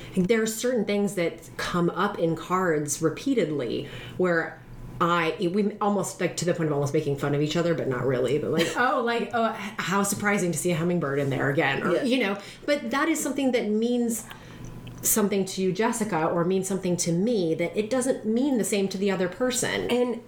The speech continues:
Speaker 2: we always tell people to pick up every image that calls to you and make every card that comes to you.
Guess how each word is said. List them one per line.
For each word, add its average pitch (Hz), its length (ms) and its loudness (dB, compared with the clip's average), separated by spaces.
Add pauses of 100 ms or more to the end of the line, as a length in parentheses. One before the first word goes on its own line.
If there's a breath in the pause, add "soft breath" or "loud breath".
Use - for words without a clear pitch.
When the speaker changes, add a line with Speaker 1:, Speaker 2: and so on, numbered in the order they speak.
(760)
Speaker 2:
we 214 300 2
always 269 360 0
tell 220 180 0
people 170 360 0
to 175 220 -4
pick 277 340 -2
up 370 260 0
every 196 360 0
image 175 640 0 (140)
that 160 360 -2 (240)
calls 165 420 0
to - 160 -4
you 240 440 0 (640 loud breath)
and 196 300 2
make 220 300 0
every 208 260 2
card 170 680 0 (240)
that 165 160 0
comes 151 360 0
to - 120 0
you. 135 240 -2